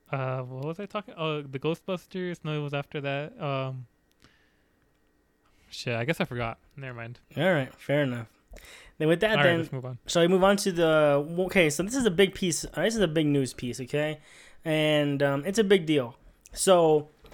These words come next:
Speaker 2: the workers at Seven Seas, which people may know them because they release a ton of manga and light novels. Mainly, their biggest thing that they do, they release old manga that nobody gives a shit about, right? And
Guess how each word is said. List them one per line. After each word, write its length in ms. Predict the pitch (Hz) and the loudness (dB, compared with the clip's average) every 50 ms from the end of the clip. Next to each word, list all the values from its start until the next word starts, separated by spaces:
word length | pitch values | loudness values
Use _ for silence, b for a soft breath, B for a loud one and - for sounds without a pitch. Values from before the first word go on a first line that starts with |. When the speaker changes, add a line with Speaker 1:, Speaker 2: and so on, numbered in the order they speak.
| - - - | -20 -6 0
Speaker 2:
the 100 | 156 160 | 2 2
workers 720 | 151 165 214 269 269 - 285 285 294 285 262 247 - - - _ _ _ - - | 6 8 8 6 6 4 0 0 0 0 -2 -4 -8 -10 -14 _ _ _ -4 0
at 200 | 165 165 156 - | 2 2 2 2
Seven 360 | - - 185 185 202 226 226 | 2 4 4 4 6 4 2
Seas, 520 | 202 - - 170 151 151 180 196 190 - - - - | 2 0 0 0 0 0 0 -2 -4 -8 -12 -10 -4
which 260 | - 170 151 - - - | -2 -2 0 -2 -2 -4
people 240 | - 185 160 - 185 | -4 -4 0 2 4
may 120 | 180 180 175 | 4 6 6
know 240 | 170 160 151 156 | 6 6 6 6
them 240 | 156 160 165 170 175 165 | 6 6 4 4 4 0
because 420 | 156 143 - - 151 147 143 139 | -2 -2 2 4 6 6 6 6
they 100 | 143 151 | 6 6
release 400 | 156 175 175 156 156 170 180 - - | 8 8 6 6 6 2 2 0 -2
a 60 | 143 | -4
ton 380 | - - - - 175 185 208 208 | -2 -2 2 4 6 8 8 8
of 140 | 190 165 151 | 8 6 6
manga 520 | 151 147 147 156 156 143 131 131 139 139 B B B B B B | 6 4 4 4 4 4 4 4 4 2 B B B B B B
and 240 | - 165 156 147 143 | 0 2 2 2 2
light 220 | 139 143 156 160 | 2 2 2 2
novels. 440 | 151 139 135 131 127 127 127 120 - - | 2 2 2 2 0 -2 -4 -4 -2 0
Mainly, 520 | 165 202 233 247 240 240 240 240 240 226 B B B B B B | 4 4 6 6 6 4 4 2 0 -2 B B B B B B
their 160 | 156 165 165 160 | 6 6 6 6
biggest 440 | 143 139 165 185 202 220 220 214 | 6 6 6 6 6 6 4 2
thing 140 | - 214 208 190 | 2 2 2 4
that 120 | 175 156 | 4 2
they 120 | 160 147 | 2 0
do, 380 | 139 127 131 143 151 180 208 208 B B B B B - | 0 2 2 4 6 6 4 4 B B B B B 2
they 100 | 156 165 | 4 6
release 420 | 175 180 165 160 175 160 139 - - - - | 8 8 8 6 4 2 2 -2 -4 0 4
old 340 | 160 175 170 170 175 156 151 | 8 10 10 10 10 8 6
manga 440 | 151 151 151 151 151 147 160 160 | 6 6 6 6 6 6 4 4
that 140 | 151 151 143 | 6 4 4
nobody 340 | 143 151 165 156 160 156 156 | 6 4 4 4 4 2 2
gives 180 | 143 156 143 143 | 2 2 2 2
a 60 | 135 | 2
shit 180 | - - 147 | 0 0 0
about, 300 | 143 135 127 123 120 120 123 | 0 0 -2 -2 -4 -4 -2
right? 260 | 131 139 147 151 147 B B B B B B B | 0 0 0 0 -2 B B B B B B B
And 480 | 160 160 156 156 151 147 143 143 147 | 2 4 4 6 6 4 4 2 -2